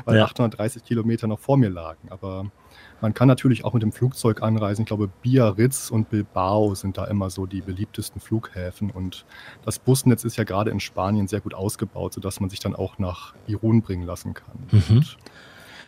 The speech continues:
Speaker 1: ich glaube, die Zugverbindungen führen dann meistens über Paris bis an die Grenze, aber das ist dummerweise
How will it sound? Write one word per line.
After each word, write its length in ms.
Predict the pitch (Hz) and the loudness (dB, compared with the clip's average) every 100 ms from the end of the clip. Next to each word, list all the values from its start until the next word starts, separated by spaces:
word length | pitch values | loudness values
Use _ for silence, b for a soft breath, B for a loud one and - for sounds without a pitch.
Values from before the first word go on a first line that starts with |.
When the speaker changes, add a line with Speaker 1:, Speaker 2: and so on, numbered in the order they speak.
| B | B
Speaker 1:
ich 80 | |
glaube, 180 | - 113 | -2 0
die 80 | 113 | 0
Zugverbindungen 640 | - 156 - 123 135 135 127 | -2 0 2 4 6 6 4
führen 160 | 127 | 2
dann 100 | 113 | 2
meistens 400 | 101 117 - 120 | 2 0 -2 -6
über 200 | 127 110 | -4 -6
Paris 480 | - 98 101 117 - | -6 -6 -4 -4 -6
bis 200 | - - | -10 -10
an 100 | 101 | -8
die 100 | 95 | -10
Grenze, 420 | - 98 127 - | -6 -2 -2 -4
aber 120 | 104 | -8
das 160 | 101 113 | -8 -8
ist 240 | 131 - _ | -10 -12 _
dummerweise 920 | - 165 131 107 107 139 147 143 143 | -2 0 0 -2 -2 -2 -2 0 -2